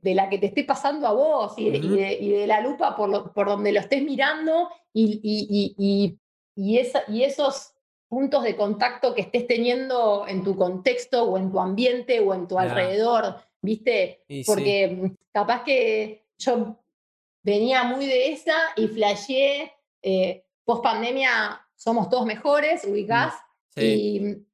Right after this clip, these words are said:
Speaker 1: y en realidad capaz que, <laughs> en ese caso mi familia decía, "No,
Speaker 2: <laughs>
Speaker 1: siento que están todos re calientes, todos re que nadie le importa al otro, que no sé qué", que
Speaker 2: Sí.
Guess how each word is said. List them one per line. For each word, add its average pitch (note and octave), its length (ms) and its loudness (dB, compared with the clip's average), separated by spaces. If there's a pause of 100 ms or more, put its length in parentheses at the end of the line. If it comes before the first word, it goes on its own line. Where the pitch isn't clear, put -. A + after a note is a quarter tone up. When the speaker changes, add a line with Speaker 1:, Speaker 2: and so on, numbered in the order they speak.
Speaker 1:
y G#3 140 -2
en A3 100 2
realidad A#3+ 640 0
capaz A#3 300 0
que, A#3 300 0 (360)
<laughs> - 280 -2
en - 420 0
ese B3 200 0
caso - 240 -2
mi C4+ 60 -2
familia A3+ 280 0
decía, A#3 260 0 (200)
"No, B3+ 300 2
Speaker 2:
<laughs> - 20 -2
Speaker 1:
siento C4+ 140 -4
que A#3+ 60 2
están A#3+ 220 0
todos B3+ 160 0
re B3+ 120 -4
calientes, A#3+ 500 2
todos B3 240 0
re A#3+ 160 2
que A#3+ 100 -4
nadie A#3+ 300 2
le A3+ 60 0
importa A#3 340 -2
al A#3+ 80 0
otro, C#4 340 0
que G#3+ 120 2
no G#3+ 100 0
sé A3+ 180 -4
qué", C#4 280 2
que C3+ 260 0
Speaker 2:
Sí. - 80 -20